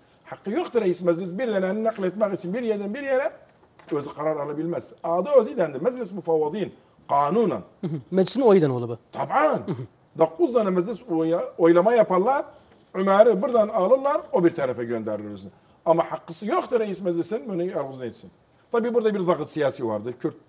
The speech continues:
Speaker 1: qadisindən Rəis Məclisin üzərinə. Av bil ahra deyə biləm, Rəis Məclisin baxın kimə bağlıdır siyasiyyən, o Kürt qadisi də kimə bağlıdır? Demək ki, iki tərəfin bir ittifaq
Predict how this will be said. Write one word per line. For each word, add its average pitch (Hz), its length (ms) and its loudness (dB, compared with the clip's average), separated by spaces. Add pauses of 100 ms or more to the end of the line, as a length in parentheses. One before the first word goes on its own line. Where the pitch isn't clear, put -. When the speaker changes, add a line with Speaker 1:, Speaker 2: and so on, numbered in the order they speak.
(280)
Speaker 1:
qadisindən 123 600 -4 (340)
Rəis 147 260 -2
Məclisin 127 360 -10
üzərinə. 113 460 -6 (580)
Av 240 160 0 (140)
bil 139 200 -12
ahra 160 420 -8
deyə 202 200 -6
biləm, 214 340 -2 (480)
Rəis 170 300 0
Məclisin 175 580 -2 (580)
baxın 226 380 4
kimə 247 340 -2
bağlıdır 160 360 0
siyasiyyən, 123 720 -6 (800)
o 254 120 0
Kürt - 280 -10
qadisi 220 400 -2
də 202 160 -2
kimə 233 300 0
bağlıdır? 143 500 4 (580)
Demək 220 260 0
ki, 185 120 -10
iki 339 180 -2
tərəfin 202 540 2 (640)
bir 330 180 -2
ittifaq 208 340 -8